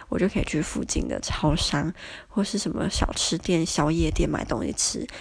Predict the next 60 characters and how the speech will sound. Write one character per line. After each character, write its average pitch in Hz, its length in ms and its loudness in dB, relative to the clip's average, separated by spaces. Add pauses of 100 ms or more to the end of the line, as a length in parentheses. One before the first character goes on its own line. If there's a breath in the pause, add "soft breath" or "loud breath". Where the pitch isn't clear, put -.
(160 loud breath)
又 226 180 4
便 - 320 -2
宜 175 300 -4 (240 loud breath)
又 185 160 4
好 - 320 -2
吃。 - 300 -2 (280 loud breath)
但 - 140 6
在 196 120 2
波 175 220 2
兰 - 120 -4
就 175 100 0
没 185 140 2
有 - 180 -2
这 - 120 -2
样 - 180 -4
子 - 180 -4
了， - 160 -6 (300 loud breath)
在 - 140 0
波 170 200 0
兰 151 140 -2
你 147 140 -4
要 170 100 0
么 - 120 -6
就 151 120 -4
自 156 160 -8
己 127 240 -6
煮， - 260 -6 (120)
要 - 100 0
么 143 160 -2
就 - 160 -4
要 147 80 0
花 160 240 -2
钱 - 240 -4
去 - 160 -2
买 156 220 0
冷 160 420 2
冷 - 240 0
的 - 100 -4
又 147 120 0
不 - 160 -2
好 - 200 -4
吃 - 220 -4
的 - 160 -4
东 302 240 -4
西。 - 320 -2 (960 loud breath)
唉， 247 340 4
我 214 60 2
觉 208 160 0
得 190 120 2
台 165 240 2
湾 170 200 0
在 190 160 -2
食 - 380 0
物 175 140 0
这 175 180 -2
一 226 60 -2
块 - 260 -4
真 - 180 -4
的 - 80 -2
是 - 380 -6